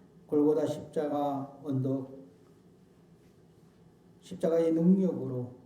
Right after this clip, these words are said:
죄 사함을 주시고 영생의 소망과 승리의 삶으로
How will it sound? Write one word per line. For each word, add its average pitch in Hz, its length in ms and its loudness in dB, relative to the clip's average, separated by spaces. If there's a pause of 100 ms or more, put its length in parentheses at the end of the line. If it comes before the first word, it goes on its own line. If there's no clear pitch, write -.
(160)
죄 139 200 -4
사함을 127 460 -2
주시고 127 540 -12 (840)
영생의 147 520 2
소망과 147 840 -4 (440)
승리의 170 520 2
삶으로 147 640 -4